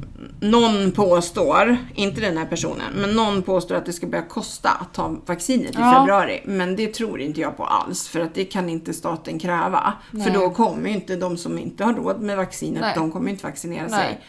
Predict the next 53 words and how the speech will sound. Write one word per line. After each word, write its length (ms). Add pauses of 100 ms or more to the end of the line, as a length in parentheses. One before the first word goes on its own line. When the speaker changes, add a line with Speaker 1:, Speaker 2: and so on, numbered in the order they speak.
(120)
Speaker 1:
Och 200
de 160
vill 280
ju 100
få 120
upp 220
vaccinationsgraden. 880
Speaker 2:
Ja, 60
jag 140
tycker 120
Speaker 1:
Så 120
Speaker 2:
också 160
att 100
det 100
lät 240
Speaker 1:
så 120
Speaker 2:
konstigt. 180
Speaker 1:
det 240
är 80
f-, 340
nej, 580 (200)
jag 120
kan 80
inte 140
ens 320
tänka 340
mig. 100
Speaker 2:
De 40
skulle 260
ju 80
kunna 180
s-, 220 (240)
säga 520
någonting 360
sånt 260
nu 340
för 140
att 120
få 180
fler 280
att 100
vaccinera 540
sig. 200
Speaker 1:
Ja. 260
Speaker 2:
Och 160
sen 200
så 120
bara, 200
"Nej, 160
men 240
vi 120
fortsätter." 460
Speaker 1:
Ja. 140